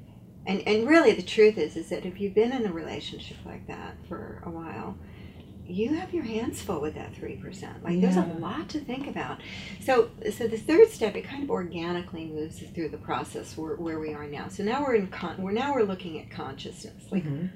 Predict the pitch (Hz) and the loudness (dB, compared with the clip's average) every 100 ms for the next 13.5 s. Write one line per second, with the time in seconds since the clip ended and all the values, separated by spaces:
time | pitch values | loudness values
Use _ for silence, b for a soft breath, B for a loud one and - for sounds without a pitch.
0 | - - - - 190 175 - 285 294 294 | -12 -20 -20 -10 -6 -6 -6 -4 -2 0
1 | 190 160 147 143 151 147 - - - - | -2 -2 -2 -4 -4 -8 -10 -12 -14 -16
2 | - - - - - - - - - - | -14 -14 -12 -14 -16 -16 -18 -18 -18 -16
3 | - - 185 160 151 147 - - 185 208 | -14 -2 -2 -2 -6 -12 -14 -12 -2 -2
4 | 277 - 185 180 226 277 240 - 170 - | -2 -6 -6 2 2 2 -4 -2 -6 -6
5 | - - 180 175 160 151 151 156 143 123 | -10 -4 -4 -4 -6 -8 -10 -10 -10 -10
6 | 107 - - - 165 156 165 156 175 180 | -12 -14 -16 -10 -8 -6 -6 -4 -2 -2
7 | 156 123 - - 156 - 165 160 - - | -4 -10 -12 -10 -10 -10 -10 -10 -12 -10
8 | 156 151 151 - - 139 170 - 160 165 | -8 -8 -10 -12 -12 -10 -12 -10 -10 -8
9 | 160 - 151 - - - - - 170 156 | -8 -8 -8 -8 -12 -14 -16 -10 -8 -8
10 | - 147 135 147 - 165 151 151 151 151 | -10 -10 -10 -10 -10 -8 -8 -10 -12 -10
11 | 143 - - - B B B 202 220 - | -10 -10 -14 -16 B B B -2 -2 0
12 | 269 254 220 - - - 185 170 - - | 2 2 2 -8 -14 -8 -6 -6 -10 -10
13 | 208 208 165 151 196 | 0 0 0 -2 -2